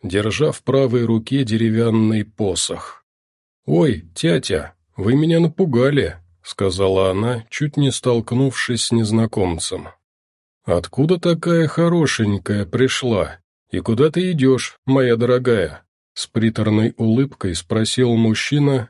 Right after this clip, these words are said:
глядя в ясные голубые глаза ребёнка. «Из Фролина, батюшка, это вон там», ответила она тоненьким голоском и указала в сторону пролеска вдалеке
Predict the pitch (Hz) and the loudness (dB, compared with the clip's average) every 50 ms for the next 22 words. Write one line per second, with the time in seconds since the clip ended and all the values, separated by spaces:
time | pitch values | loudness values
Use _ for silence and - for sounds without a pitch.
0 | _ - 110 90 95 98 110 139 143 139 139 123 110 104 107 120 123 - - - | _ -6 -4 -2 -2 0 0 0 2 2 0 0 2 0 0 0 0 -2 -2 0
1 | 131 131 131 123 110 113 113 110 113 107 104 117 120 117 117 107 101 107 107 113 | 2 2 2 2 2 2 2 2 2 2 2 2 2 2 2 0 0 0 2 2
2 | 113 98 104 110 107 107 107 101 101 101 90 82 80 80 - - - - - - | 0 0 0 -2 -2 -2 -2 -2 -2 -2 -2 -2 -4 -8 -10 -12 -14 -14 -14 -18
3 | - _ _ _ _ _ _ _ _ _ _ - - 131 131 - - - - 156 | -20 _ _ _ _ _ _ _ _ _ _ -4 -2 0 0 -2 -2 0 0 2
4 | 170 185 175 170 147 123 113 101 90 95 120 139 139 - 113 90 - - - 90 | 2 4 4 4 4 4 4 2 2 2 0 0 0 0 -2 -4 -4 -4 -4 -4
5 | 78 71 - - _ _ _ _ _ _ - 160 160 170 170 175 180 180 170 170 | -4 -6 -8 -12 _ _ _ _ _ _ -4 -2 0 0 2 2 2 0 0 0
6 | - 135 113 90 76 69 - _ _ _ _ _ _ _ - 107 92 - 104 104 | 0 0 0 0 -4 -8 -12 _ _ _ _ _ _ _ -2 -2 -2 0 -2 -2
7 | 104 101 - 104 95 95 95 92 95 98 98 95 92 - 113 104 101 98 98 98 | -2 -2 -2 -2 -2 0 0 0 0 0 0 -2 -2 0 0 0 0 0 -2 -2
8 | 92 - 104 101 98 98 95 101 101 104 107 107 - - - 151 151 156 143 - | -2 -2 -2 -2 -2 -2 -2 0 0 0 -2 -2 -4 -4 -2 0 0 0 0 -2
9 | - _ _ _ _ _ _ - 123 151 160 147 - 151 147 117 117 147 143 131 | -6 _ _ _ _ _ _ -2 0 0 0 2 2 2 2 2 2 2 2 2
10 | 123 113 - - - 127 127 117 113 110 110 101 - 110 110 104 113 139 156 143 | 0 0 -4 -2 0 2 2 4 4 2 2 0 0 -2 -2 0 0 0 0 -2
11 | - - 120 98 90 87 101 98 107 110 113 - - 95 82 76 - | -2 -2 -4 -4 -2 -2 -2 -2 -2 -2 -4 -2 -4 -4 -4 -4 -6